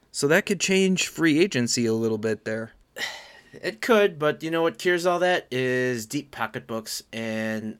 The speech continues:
Speaker 2: I think Michael Jordan's good for that.
Speaker 1: That he is.
Speaker 2: <laughs> So,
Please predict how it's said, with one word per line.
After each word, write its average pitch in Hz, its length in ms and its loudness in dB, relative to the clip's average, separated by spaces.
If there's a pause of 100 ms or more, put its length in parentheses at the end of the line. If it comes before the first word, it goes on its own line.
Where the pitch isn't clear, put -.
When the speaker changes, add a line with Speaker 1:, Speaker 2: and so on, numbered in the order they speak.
Speaker 2:
I 120 100 -4
think 117 220 -8
Michael 107 280 -8
Jordan's 104 400 -10
good 98 200 -12
for 95 120 -14
that. 90 240 -10
Speaker 1:
That 123 160 4
he 123 140 4
is. 104 320 0 (460)
Speaker 2:
<laughs> - 360 -20
So, 107 680 -6